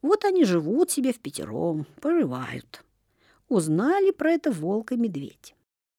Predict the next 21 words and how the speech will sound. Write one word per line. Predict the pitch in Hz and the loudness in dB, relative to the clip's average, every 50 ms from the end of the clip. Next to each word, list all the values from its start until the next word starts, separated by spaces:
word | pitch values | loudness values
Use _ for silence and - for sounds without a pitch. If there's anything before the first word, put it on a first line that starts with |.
| _ _ _ _ _ - | _ _ _ _ _ -6
«Пойдем, — | 139 147 143 131 131 143 156 190 220 214 170 | -2 -2 -2 -2 -2 0 0 2 2 0 0
говорит, — | 165 156 151 147 143 147 - | -2 -2 -2 -4 -4 -8 -12
в | 120 113 139 143 156 | -10 -8 -4 -2 -2
избушку, | 156 156 156 156 170 190 170 143 - - - - 107 - - | -2 -2 -4 -4 -4 -4 -4 -6 -10 -14 -12 -12 -12 -12 -12
всех | - - - - - 135 131 - | -14 -14 -10 -8 -6 -8 -8 -10
поедим, | _ - 135 139 139 147 156 170 185 226 277 302 269 208 _ _ _ _ _ _ _ _ | _ -6 -6 -4 -4 -4 -6 -4 -4 -2 0 0 0 -2 _ _ _ _ _ _ _ _
сами | - - - - 170 170 147 139 | -16 -12 -6 -4 -2 -2 -2 -2
станем | 139 - - - 143 135 135 143 143 139 | -4 -6 -10 -10 -8 -8 -6 -6 -8 -8
там | - - 127 131 143 143 143 | -10 -10 -10 -8 -8 -8 -8
жить». | 135 135 143 143 - - - _ _ _ _ _ _ _ _ _ _ _ _ _ _ _ _ _ _ _ _ | -8 -10 -10 -12 -12 -16 -20 _ _ _ _ _ _ _ _ _ _ _ _ _ _ _ _ _ _ _ _
Собрались | - - - - 120 131 - - 113 120 160 208 247 240 - - _ _ - | -18 -16 -14 -14 -12 -12 -12 -10 -10 -8 -6 -6 -6 -8 -10 -18 _ _ -12
и | 196 | -12
пришли. | - - 151 147 - - - - 139 113 - _ _ _ _ _ _ _ _ _ _ _ _ _ _ _ _ _ | -10 -8 -10 -8 -10 -10 -14 -16 -20 -20 -20 _ _ _ _ _ _ _ _ _ _ _ _ _ _ _ _ _
«Волк», — | - 127 120 127 147 180 208 247 285 294 - - - | -14 -12 -8 -2 0 2 2 2 2 0 -4 -8 -8
говорит | 151 156 156 156 147 147 139 _ - | -8 -6 -6 -6 -8 -8 -10 _ -8
медведю: | 131 131 135 135 135 113 104 - - - _ _ _ _ _ _ _ _ _ - | -8 -8 -8 -6 -8 -8 -8 -10 -14 -18 _ _ _ _ _ _ _ _ _ -12
«Иди | 131 131 131 147 151 139 | -12 -8 -4 -4 -4 -4
ты | 147 - 151 131 | -2 -4 -4 -4
вперед, | - _ - 135 135 139 165 202 233 262 214 - - - _ _ _ _ | -4 _ -6 -6 -4 -4 -4 -4 -4 -4 -6 -8 -12 -20 _ _ _ _
ты | - 127 147 160 | -10 -8 -8 -8
здоровый». | 156 143 127 131 143 151 160 156 151 165 170 156 143 135 113 - _ | -8 -10 -8 -6 -4 -2 -2 -2 -2 -2 -2 -2 -4 -6 -10 -12 _